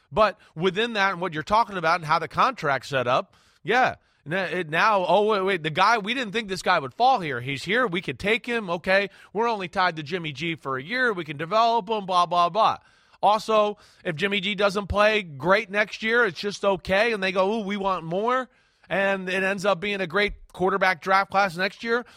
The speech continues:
they'll have the flexibility to dive into that conversation then. And I think it's a win-win for both. If you're Jimmy Garoppolo, too, right, Mike? I mean, Houston Texans,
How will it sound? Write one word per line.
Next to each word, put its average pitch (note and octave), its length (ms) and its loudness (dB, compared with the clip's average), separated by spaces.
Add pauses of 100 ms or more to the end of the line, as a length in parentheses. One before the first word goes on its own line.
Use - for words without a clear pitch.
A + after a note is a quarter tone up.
they'll C#3+ 180 0
have D3+ 140 2
the E3 80 -6
flexibility F#3 640 -2
to F#3 100 -4
dive C#3+ 300 2
into F3 140 -4
that F#3 180 2
conversation G3+ 680 -2
then. A#3 280 -2 (380)
And G#3+ 100 -4
I A#3+ 80 2
think C4 120 -6
it's - 80 -10
a A3+ 60 2
win-win F#3+ 500 -2
for D#3+ 160 -4
both. D3+ 360 2 (380)
If E3+ 120 -6
you're G3+ 100 0
Jimmy G3+ 280 -2
Garoppolo, G3 640 2
too, A3+ 260 -4
right, E3 240 2
Mike? G#3+ 380 -2 (240)
I F3 80 -4
mean, G3 320 -6 (340)
Houston G3+ 520 -2
Texans, B3 840 -4